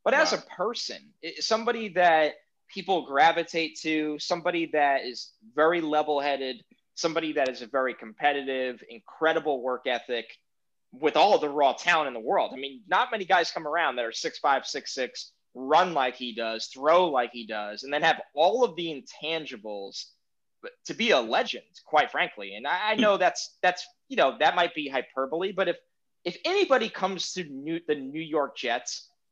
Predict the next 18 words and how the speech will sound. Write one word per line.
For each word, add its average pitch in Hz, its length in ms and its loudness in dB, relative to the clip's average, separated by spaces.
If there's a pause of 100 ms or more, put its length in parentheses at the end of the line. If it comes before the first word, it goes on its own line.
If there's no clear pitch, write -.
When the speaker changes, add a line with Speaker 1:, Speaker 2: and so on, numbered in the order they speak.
(140)
Speaker 1:
and 139 200 -2
plays 143 380 -2
like 139 140 0
a 117 60 -4
top - 400 -2
five 120 380 -2
to - 160 -10
eight 127 240 -6
quarterback 123 580 -2
in 123 80 -8
the 117 100 -6
N 113 120 -2
F 110 200 -8
L, 117 340 -2 (360)
they 180 180 6
are 214 100 8
gonna 190 180 6
be 165 120 2